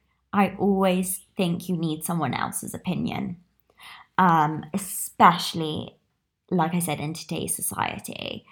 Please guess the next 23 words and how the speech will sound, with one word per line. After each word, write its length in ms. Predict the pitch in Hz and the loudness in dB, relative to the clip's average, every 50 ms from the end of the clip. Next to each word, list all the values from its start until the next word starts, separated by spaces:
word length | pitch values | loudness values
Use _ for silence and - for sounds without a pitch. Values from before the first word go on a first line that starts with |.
| - _ _ _ | -20 _ _ _
because 160 | 175 170 170 | -4 -4 0
we 100 | 170 170 | 2 2
have 260 | 170 170 170 - - | 2 2 0 -2 -6
pressures 480 | - - 175 175 175 - 190 190 196 196 | -4 -2 -2 -2 -2 -2 -2 -2 -2 -2
that 180 | - 175 - 180 | -2 0 2 2
no 200 | 170 165 160 151 | 2 2 2 2
one 220 | 165 170 165 - - | 2 0 0 0 0
else 600 | - 175 170 170 202 240 - - - - - - _ _ _ _ _ _ _ | 0 2 4 4 2 0 -2 -4 -8 -8 -8 -10 _ _ _ _ _ _ _
has. 560 | - 170 175 - - - - - - - - _ _ _ _ _ _ _ _ _ _ _ _ - - _ _ _ | -6 -6 -4 -4 -4 -4 -4 -6 -6 -6 -10 _ _ _ _ _ _ _ _ _ _ _ _ -20 -20 _ _ _
And 280 | 185 185 180 175 175 | 6 6 8 6 2
so 720 | 175 175 - - - 180 175 170 165 165 160 160 160 160 156 - | 0 -2 -4 -2 0 2 4 4 4 2 2 2 0 0 0 -2
I 60 | - | -4
trust 580 | 147 - - - - 175 175 175 175 - - 208 | -6 -6 -10 -8 -4 -4 -4 -4 -6 -6 0 2
my 160 | 202 196 208 | 4 4 4
dad, 440 | 208 214 208 208 226 247 269 320 320 - - - _ _ _ _ _ _ _ - | 4 2 0 0 0 -2 -2 -4 -6 -10 -14 -16 _ _ _ _ _ _ _ 0
and 160 | 190 185 180 | 2 2 4
I 140 | 175 175 175 | 4 4 2
needed 500 | 180 180 175 170 170 170 170 185 185 - | 2 2 2 2 0 0 0 -2 -4 -2
his 240 | - 196 175 170 170 | 0 0 0 2 0
opinion 500 | 170 - 175 175 151 156 151 107 - - | -4 -2 -2 -2 -2 -2 -2 -2 -4 -4
on 160 | - 87 87 | -6 -6 -8
it. 160 | - - - - _ _ _ _ _ _ _ _ _ _ _ _ _ _ - | -10 -10 -12 -16 _ _ _ _ _ _ _ _ _ _ _ _ _ _ 0
Um, 560 | 185 170 156 147 147 151 147 147 - - - | 4 4 6 6 4 2 2 -2 -4 -6 -8